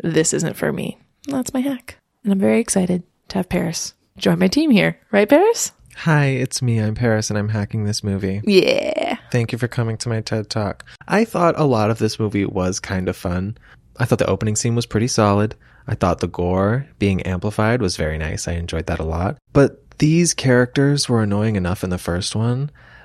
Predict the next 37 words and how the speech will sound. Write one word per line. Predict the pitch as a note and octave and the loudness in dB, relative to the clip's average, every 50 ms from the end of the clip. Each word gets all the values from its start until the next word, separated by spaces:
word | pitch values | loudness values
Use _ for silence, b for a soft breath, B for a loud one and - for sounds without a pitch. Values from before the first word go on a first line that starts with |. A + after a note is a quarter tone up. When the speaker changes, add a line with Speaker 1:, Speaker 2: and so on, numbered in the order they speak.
| b b b - | b b b -20
Speaker 2:
F-, | - - - - | -20 -12 -4 0
so | - - B2+ A2+ | 2 4 4 4
to | A#2 A#2 | 2 0
see | - - B2+ B2 | 0 0 2 2
them | C3+ C#3 C#3 | 2 2 2
do, | B2 B2 A2+ | 2 4 4
like, | A2 G2+ - | 4 4 2
a | G2+ | 0
comedy | - - G2+ F#2 G2+ G#2 G2+ G#2 G#2+ | -2 -2 -2 0 0 0 2 2 2
bit | G#2 - A2+ A2+ A#2+ - - - | 4 4 4 4 2 2 0 -2
was | A2 G2 F2 | -4 -4 -2
not | F#2 F2 D#2+ E2 F2 F2 F2 - - - | -2 -2 0 0 0 0 -2 -2 -4 -4
something | - F#2 F2+ - F#2+ F2 | -4 -4 -4 -2 -2 -2
I | D#2+ E2 E2 - - - _ - | -2 -2 -2 -4 -8 -14 _ -10
wanted | - F#2+ F2+ E2+ E2 F2+ - | -6 -4 -2 -2 -2 -4 -4
to | - E2 D#2 | -6 -6 -4
see. | - - - D#2+ E2 F2+ G#2+ A#2+ b b b b b b b b b - | -4 -4 -4 -4 -2 -4 -4 -6 b b b b b b b b b -6
Uh, | - F#2 F2 E2+ D#2+ - - F#2+ - - B2+ B2 | -4 -2 -2 0 -2 -2 -6 -8 -10 -12 -14 -6
it | - C3 A#2+ - | -4 -4 -4 -2
seems | - - A2 G#2 G#2+ G2+ | -2 -2 -2 -2 -2 -2
like | G#2 F#2+ F#2+ | -2 -2 -2
they | - G2+ F#2+ | -2 -2 -2
took | - - A2 G2 - | -2 -4 -6 -4 -4
a | G2+ | -4
lot | F2+ F2+ F2 E2+ F2 | -2 0 0 0 0
of | F2+ F2+ | -2 -2
the | F#2+ | -4
things | G#2 - F2+ F2 F2 F2+ F#2+ - - - | -4 -4 -6 -6 -6 -6 -6 -8 -4 -4
that | - - | -4 -4
were | - F2+ | -4 -4
so | - - - - F#2 F#2 F#2+ F#2+ | -4 -4 -4 -2 -2 -2 -2 -4
close | - - F#2 F2 G2 - - | -2 -2 -2 -2 -2 -2 -4
to | - G2+ | -4 -4
making | F2 F2 - - F#2+ F2+ | -6 -6 -6 -6 -6 -6
me | F2 F2 | -6 -6
hack | - F#2 D#2+ D#2+ - - | -6 -6 -6 -6 -8 -6
them | - G2 F#2 F#2+ F#2+ F#2 G2+ | -6 -4 -4 -4 -4 -6 -10